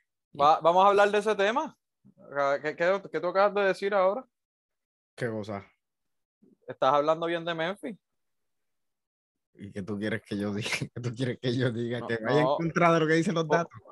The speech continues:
Speaker 1: no, ponerte en perspectiva que hace unas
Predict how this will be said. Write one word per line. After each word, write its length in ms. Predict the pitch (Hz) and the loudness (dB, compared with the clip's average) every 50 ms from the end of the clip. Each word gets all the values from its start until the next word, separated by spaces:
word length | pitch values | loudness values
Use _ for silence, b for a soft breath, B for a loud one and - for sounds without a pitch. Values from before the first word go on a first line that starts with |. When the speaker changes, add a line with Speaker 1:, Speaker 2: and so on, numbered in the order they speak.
| - _ - | -20 _ -14
Speaker 1:
no, 320 | 139 143 139 143 170 208 | -8 -2 2 4 4 4
ponerte 380 | 208 220 202 175 160 160 - 170 | 6 4 4 4 2 0 0 -2
en 100 | 156 151 | -2 0
perspectiva 720 | - 165 160 - - 170 165 - - 226 262 311 277 240 196 | -2 -2 -2 -2 -4 -6 -6 -6 -12 -10 -4 -2 -2 -2 -2
que 460 | 165 170 160 147 139 135 135 120 - _ _ _ _ _ _ _ _ _ _ - | -2 0 0 0 0 0 -2 -6 -8 _ _ _ _ _ _ _ _ _ _ -2
hace 320 | 139 139 143 139 - 165 | 0 0 0 0 0 0
unas 560 | 165 165 165 165 165 160 156 156 156 156 147 | 0 0 0 -2 -2 -2 0 0 0 -2 -2